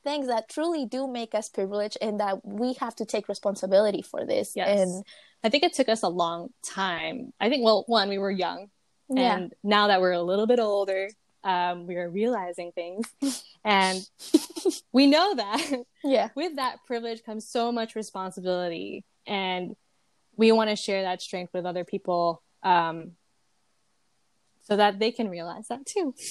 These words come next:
Speaker 1: Yeah, and learn from what other people have gone through, because like I said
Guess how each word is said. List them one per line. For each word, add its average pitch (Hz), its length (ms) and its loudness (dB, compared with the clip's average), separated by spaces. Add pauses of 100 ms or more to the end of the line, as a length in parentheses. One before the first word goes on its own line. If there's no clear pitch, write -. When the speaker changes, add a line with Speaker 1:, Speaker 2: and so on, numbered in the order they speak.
Speaker 1:
Yeah, 440 240 4 (120)
and 311 180 2
learn 330 220 0
from 370 200 -2
what 277 160 0
other 220 260 2
people 214 360 -4
have - 280 -12
gone 180 240 -4
through, 190 360 0
because 196 360 -4
like 185 200 -2
I 190 100 -4
said 190 480 0